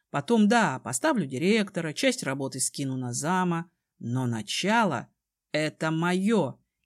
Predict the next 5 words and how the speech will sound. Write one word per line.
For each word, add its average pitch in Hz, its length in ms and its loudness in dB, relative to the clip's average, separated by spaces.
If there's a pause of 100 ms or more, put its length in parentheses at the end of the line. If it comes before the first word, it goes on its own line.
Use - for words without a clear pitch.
(100)
и 156 60 -2
я 165 420 2
должен 139 520 -2
быть 123 240 -4 (120)
первым. 165 680 2